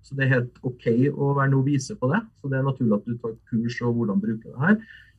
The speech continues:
Og isbjørn, ok, det skjønner man er skummelt og stort, så da tar man også kurs og lærer seg å håndtere våpen og så videre. Sånn at,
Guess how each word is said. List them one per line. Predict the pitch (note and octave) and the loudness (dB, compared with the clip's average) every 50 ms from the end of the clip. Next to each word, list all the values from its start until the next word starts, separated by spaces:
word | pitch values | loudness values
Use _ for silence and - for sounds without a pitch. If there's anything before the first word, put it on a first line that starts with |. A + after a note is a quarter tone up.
| _ _ _ - | _ _ _ -4
Og | - D3 D3 D3 C#3+ D3 D3 D3 D3 - _ _ _ _ _ _ _ - | 0 4 6 6 6 6 4 2 0 -4 _ _ _ _ _ _ _ -6
isbjørn, | - D3+ D3 C3+ - - - - A#2 C#3+ F#3+ G3+ F3+ | -2 -2 0 0 -2 -4 -4 0 2 4 4 4 4
ok, | F3 F3+ D3+ D3 D#3+ D3+ C#3 | 2 2 2 2 2 2 2
det | C3 B2+ B2+ B2+ | 2 -2 -2 -2
skjønner | - - D3 D3 C#3+ B2+ A#2 | -4 -6 -8 -6 -4 -2 -2
man | A2 G#2+ A2+ A2+ A#2+ A#2+ | -2 -2 -2 0 0 -2
er | A#2 A#2+ B2 A#2 A#2 A#2+ | -2 -2 -4 -6 -6 -6
skummelt | B2 - - - A#2+ A2 A2 G#2+ G2 - - | -10 -12 -8 -2 0 4 4 4 4 2 -4
og | A#2+ B2 | -8 -10
stort, | - - E3+ F#3 F3+ - | -8 -6 -4 -4 -4 -4
så | - C#3+ | -4 -4
da | B2+ B2 A#2+ - | -2 -2 -2 -2
tar | C#3 B2 | 0 2
man | B2 B2+ | 4 4
også | B2 B2 - - B2 | 4 2 0 -4 -10
kurs | - - D#3+ E3 G3+ - - - | -8 -4 -4 -2 -2 -2 -4 0
og | D3 D3 D3 C#3+ | 2 2 4 4
lærer | C#3+ C#3 B2+ A#2+ | 2 0 0 -2
seg | A#2+ B2 | 0 0
å | B2 | 0
håndtere | B2+ B2 B2 B2 A#2+ B2 B2 | 0 0 0 -2 -2 -2 0
våpen | B2 A#2 G2+ F2+ - - _ - G#2+ A2 A#2 A#2 | 0 0 0 0 -2 -6 _ -6 -2 0 0 0
og | A2+ - | 0 -2
så | - A2 | -6 -6
videre. | A#2 A#2+ A#2 G#2+ G2+ G#2+ G#2+ | -4 -2 -2 -2 -2 -2 -2
Sånn | C#3+ C#3 C3 B2 | -2 -2 -2 -2
at, | B2 | -4